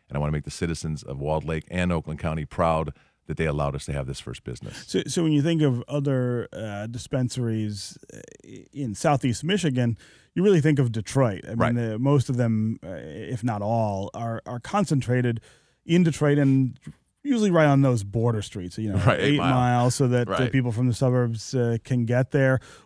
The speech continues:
Speaker 2: w-, which has created, uh, its own backlash, right?
Speaker 1: Correct.
Speaker 2: Uh, there, there, there's a lot of people who live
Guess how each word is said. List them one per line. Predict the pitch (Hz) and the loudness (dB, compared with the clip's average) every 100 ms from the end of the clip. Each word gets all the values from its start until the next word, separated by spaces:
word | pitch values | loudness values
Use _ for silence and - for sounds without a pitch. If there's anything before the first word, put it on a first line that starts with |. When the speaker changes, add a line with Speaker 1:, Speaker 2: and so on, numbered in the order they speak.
| - | -12
Speaker 2:
w-, | 302 _ _ | -12 _ _
which | 285 - 247 233 - | -16 -8 0 0 2
has | 254 | 0
created, | - 202 202 190 208 196 165 139 - _ _ | 2 2 4 4 4 4 2 0 -8 _ _
uh, | 110 - | -14 -10
its | - 165 165 | -6 0 4
own | 180 175 | 6 6
backlash, | 123 101 - 98 57 - - | 2 0 -6 -8 -8 -10 -2
right? | 127 156 156 | 2 2 0
Speaker 1:
Correct. | |
Speaker 2:
Uh, | - 143 131 127 127 - | -4 -2 0 0 -2 -6
there, | 160 156 | -2 -2
there, | 143 151 147 | 0 0 2
there's | 151 139 | 2 2
a | |
lot | 143 147 | 4 2
of | 135 | 2
people | 143 135 139 135 | 0 2 2 2
who | 120 139 127 117 | 2 2 2 4
live | 127 143 135 | 4 4 2